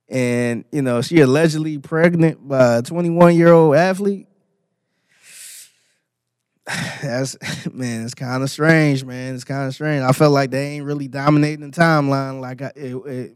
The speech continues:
it would be in other circumstances, but I don't know, man. I, I, I thought this was originally, like, some type of little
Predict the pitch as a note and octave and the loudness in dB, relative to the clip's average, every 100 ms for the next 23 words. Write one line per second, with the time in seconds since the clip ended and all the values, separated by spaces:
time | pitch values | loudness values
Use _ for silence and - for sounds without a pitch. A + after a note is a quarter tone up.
0 | A#2+ G#2+ C3 B2+ C#3 C3 B2+ C3+ C3 C3+ | _ -16 -10 -6 -4 -4 -2 -4 -2 -2
1 | B2+ B2 - _ - - C3+ B2+ - C#3 | -2 -4 -12 _ -14 -12 -8 -8 -8 -8
2 | C3 B2+ C3+ B2 A2+ G#2 - _ _ _ | -8 -8 -12 -12 -14 -14 -16 _ _ _
3 | _ _ _ _ _ _ _ _ - F#2+ | _ _ _ _ _ _ _ _ -18 -12
4 | A#2+ A#2 A2+ B2 G#2+ A2+ A2+ A#2 A2+ B2 | -8 -8 -6 -6 -8 -10 -10 -10 -6 -6
5 | - _ _ _ _ - - - F3 E3+ | -6 _ _ _ _ -2 0 2 0 4
6 | B3+ A#3 E3+ E3 D#3+ C3 C3 D#3+ D#3 C#3+ | 2 2 -2 -4 -4 -4 2 4 4 2
7 | C#3 B2+ - C3+ B2 - D3 C3+ C#3 C3 | -4 -8 -12 -14 -12 -12 -16 -6 0 2
8 | C3+ C#3 C3 A#2+ | 2 2 0 -6